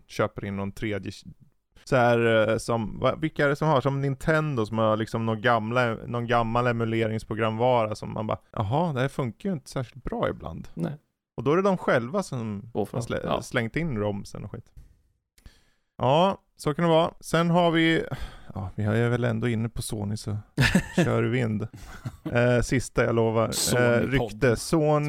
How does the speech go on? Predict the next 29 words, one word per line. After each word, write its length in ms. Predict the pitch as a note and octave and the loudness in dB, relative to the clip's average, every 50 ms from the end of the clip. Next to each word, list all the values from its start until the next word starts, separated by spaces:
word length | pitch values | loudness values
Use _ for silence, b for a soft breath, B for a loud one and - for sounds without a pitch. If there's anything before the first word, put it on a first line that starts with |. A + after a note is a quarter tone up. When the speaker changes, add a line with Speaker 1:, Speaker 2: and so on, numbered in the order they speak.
| D3 D3 | 2 2
Speaker 2:
Sony-liv. 300 | C#3 G#2 G2+ A2+ A#2 G#2 | 2 0 0 0 -2 0
Speaker 1:
tvingar 540 | D3+ D3+ C3+ B2 B2 B2+ C3 C#3 C#3+ C#3 C3+ | 0 0 0 0 0 -2 0 0 0 2 2
utvecklare 880 | C#3 C3 A#2+ - _ - A#2+ B2 B2+ - _ _ - B2 B2 A#2+ A#2 A#2+ | 2 2 2 0 _ -2 0 0 0 0 _ _ -2 0 0 2 2 2
att 140 | - - | 0 -2
göra 440 | B2 A#2 B2+ B2 A2+ A2 G#2+ A2+ A2+ | -6 -2 0 0 2 2 0 0 -2
demos 800 | G#2+ G2+ G2 - - C3 C3 D#3 E3+ D#3+ C#3+ A#2+ G#2+ G2+ - - | -4 -6 -14 -8 -6 -4 -2 0 0 0 0 0 -2 -4 -4 -4
av 80 | G2+ - - | -6 -6 -4
alla 340 | B2 A2+ G#2+ G#2 G2+ G2+ | -4 -4 -4 -2 -4 -6
fullpristitlar. 1500 | - - - - C3+ B2 G#2+ G2 F#2+ _ _ - A2+ G2 G2 - - - - D3+ C#3+ C#3 - _ _ - - - - - - - _ _ _ _ _ _ | -6 -8 -8 -4 -4 -2 -2 -4 -6 _ _ -8 -8 -8 -8 -12 -14 -6 -6 -4 -4 -4 -8 _ _ -14 -12 -8 -8 -8 -10 -12 _ _ _ _ _ _
Och 160 | - C3 C3 | 0 2 4
även 420 | C3+ C3 B2+ B2+ B2+ B2+ C#3 C3 B2 | 6 6 6 4 4 4 2 0 0
här 340 | A2+ D3+ E3+ D#3+ D3 C#3+ | 0 2 2 4 2 0
så 160 | B2+ - - A#2+ | 0 -2 -6 -4
går 280 | A2 A#2 A2+ A2+ A2 | 0 2 2 4 4
det 60 | A2+ | 4
väl 80 | A2 A2 | 2 0
lite 220 | A2 A2 - - A2 | 0 -2 -2 -2 -2
hand 240 | A2 A2+ A2 A2 G#2+ | -2 0 0 -2 -2
i 40 | |
hand 260 | G#2+ A2+ A2+ A2+ A2+ A2 | 0 0 0 0 -2 -2
med 80 | G#2+ | -2
den 80 | G#2+ G2+ | -2 -2
här 120 | G#2 G2+ | -4 -4
kommande 440 | - - - A2 G#2 G2+ G#2 G#2 G#2 | -4 -4 -4 -4 -2 -2 -2 -2 -4
Playstation 520 | - - G#2+ G#2 - - G#2+ - - G2+ | -4 -2 -4 -4 -4 -4 -8 -6 -6 -10
Plus-nivåerna 760 | - - G#2+ G#2 - - A#2 A2 A2 A#2+ B2 A#2+ A2+ G#2 G2 G2 | -6 -4 -4 -6 -4 -6 -6 -2 -2 0 0 0 0 0 -2 -2
då. 280 | G2+ G#2 G#2 G2+ G2+ - _ _ _ _ _ _ _ _ _ | -2 -2 -2 -2 -4 -6 _ _ _ _ _ _ _ _ _
För, 520 | - A2 G#2+ G#2 G#2 G#2 G#2+ G#2 F#2 G#2+ G#2+ | -4 -2 0 0 0 0 -2 -2 -2 -2 -2
ehm, 340 | G#2 G#2+ G#2+ G#2+ G#2 G#2+ | -2 -2 -2 -4 -6 -8